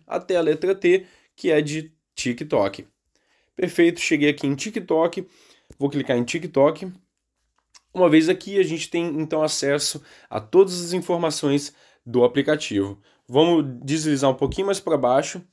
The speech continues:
e aqui onde eu tô indicando, onde diz armazenamento, é onde a gente vai clicar. Acabei de clicar e, pra nossa surpresa, apesar de que a gente tenha feito lá a limpeza dentro do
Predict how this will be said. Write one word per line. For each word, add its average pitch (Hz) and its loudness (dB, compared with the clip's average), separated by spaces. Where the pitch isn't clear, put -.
e 123 0
aqui 123 0
onde 139 4
eu 135 4
tô 139 -2
indicando, 123 -2
onde 120 -2
diz 110 -6
armazenamento, 160 2
é 131 -4
onde 135 2
a 143 4
gente 139 -4
vai 123 2
clicar. 117 -4
Acabei 175 0
de 170 -10
clicar 185 0
e, 143 2
pra 143 2
nossa 147 4
surpresa, 151 2
apesar 147 -2
de 190 -16
que - -2
a 165 0
gente 160 -6
tenha 156 -2
feito 143 -2
lá 107 -2
a 107 0
limpeza 117 0
dentro 165 0
do 131 2